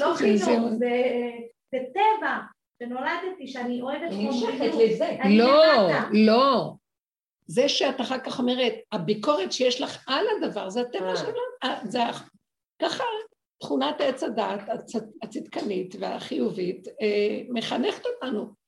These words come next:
Speaker 2: כדי שלא נגלוש מדי לחומר. אבל לא שמים לב שאנחנו גולשים מדי לספרים ולחשיבות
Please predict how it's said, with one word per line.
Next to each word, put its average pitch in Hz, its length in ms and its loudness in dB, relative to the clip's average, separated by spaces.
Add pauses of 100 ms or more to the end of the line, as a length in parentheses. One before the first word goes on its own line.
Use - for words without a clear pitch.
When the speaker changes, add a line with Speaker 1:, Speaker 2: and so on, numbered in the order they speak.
(200)
Speaker 2:
כדי 269 300 0
שלא 262 580 0
נגלוש 240 760 -2
מדי 185 480 -4
לחומר. - 560 -8 (1160)
אבל 220 200 2
לא 247 120 2
שמים 240 400 0
לב 247 180 0
שאנחנו 277 440 -6
גולשים 247 560 0 (160)
מדי 208 640 0 (640)
לספרים 196 840 -4 (320)
ולחשיבות 180 840 -8